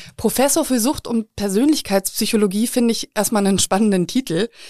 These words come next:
Das ist ja auch nicht so das, was man als Schüler als Berufswunsch angibt, sondern da findet man irgendwie zu. Wie sind Sie das geworden?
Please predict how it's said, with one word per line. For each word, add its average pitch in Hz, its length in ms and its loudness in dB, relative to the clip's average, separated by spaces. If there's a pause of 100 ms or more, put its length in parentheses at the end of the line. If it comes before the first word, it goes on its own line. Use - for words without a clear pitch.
(120)
Das - 140 -6
ist - 160 -2
ja 196 180 0
auch 214 40 0
nicht 226 160 -2
so 233 80 -4
das, 214 180 -2
was 208 140 -6
man 202 120 -6
als 190 140 -6
Schüler 226 300 -2
als 175 120 -4
Berufswunsch 170 760 -6
angibt, 175 440 -4
sondern 175 240 0
da 170 120 2
findet 285 420 4
man 175 160 0
irgendwie 165 300 -2
zu. 180 340 -4
Wie 202 160 -6
sind 254 240 -2
Sie 277 80 0
das 226 160 0
geworden? 196 460 -8